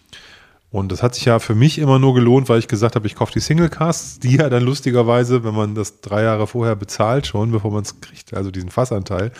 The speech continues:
dann hast du's ja für fünfundachtzig Euro den halben Liter gekriegt, was immer noch viel Geld ist, aber heute für einen Single Cask ja nichts ist.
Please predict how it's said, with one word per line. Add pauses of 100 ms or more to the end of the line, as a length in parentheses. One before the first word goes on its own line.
(420)
dann
hast
du's
ja
für
fünfundachtzig
Euro
den
halben
Liter
gekriegt,
was
immer
noch
viel
Geld
ist,
aber
heute
für
einen
Single
Cask
ja
nichts
ist.